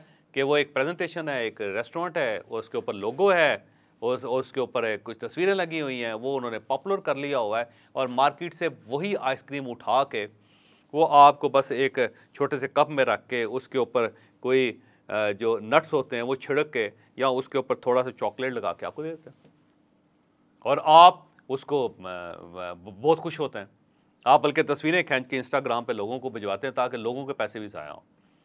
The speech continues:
ये करना चाहिए वैसे, अच्छे रेस्टोरेंटों में खाना खाना चाहिए,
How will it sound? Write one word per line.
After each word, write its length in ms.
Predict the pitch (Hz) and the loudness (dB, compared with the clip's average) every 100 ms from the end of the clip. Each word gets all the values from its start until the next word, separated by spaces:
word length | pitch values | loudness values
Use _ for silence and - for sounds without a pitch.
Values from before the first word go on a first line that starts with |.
| _ _ _ _ _ | _ _ _ _ _
ये 120 | 208 254 | -4 2
करना 340 | 226 233 277 | 4 6 4
चाहिए 320 | 214 175 180 | 4 2 2
वैसे, 300 | 131 90 - 78 _ _ _ _ _ _ _ _ _ _ - | 0 -2 -8 -18 _ _ _ _ _ _ _ _ _ _ -6
अच्छे 240 | - 233 | 0 6
रेस्टोरेंटों 400 | 233 190 190 185 | 8 6 2 -2
में 120 | 190 190 | -2 -4
खाना 260 | 139 151 | -4 -4
खाना 260 | 160 139 127 | -2 -4 -6
चाहिए, 360 | 139 139 156 | -6 -6 -6